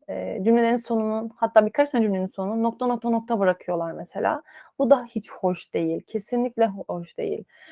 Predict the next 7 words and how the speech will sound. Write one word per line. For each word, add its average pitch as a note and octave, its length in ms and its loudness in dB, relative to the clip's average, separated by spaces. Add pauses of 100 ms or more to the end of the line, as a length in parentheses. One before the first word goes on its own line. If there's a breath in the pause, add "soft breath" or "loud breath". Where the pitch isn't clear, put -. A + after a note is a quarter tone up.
(140 loud breath)
Yani B3 320 4
bu C4+ 140 0
konunun C4 420 2
bitmediğini, G3 800 -2
belirsizlik A3+ 640 2
olduğunu F3 500 0
gösterir. E3 540 -4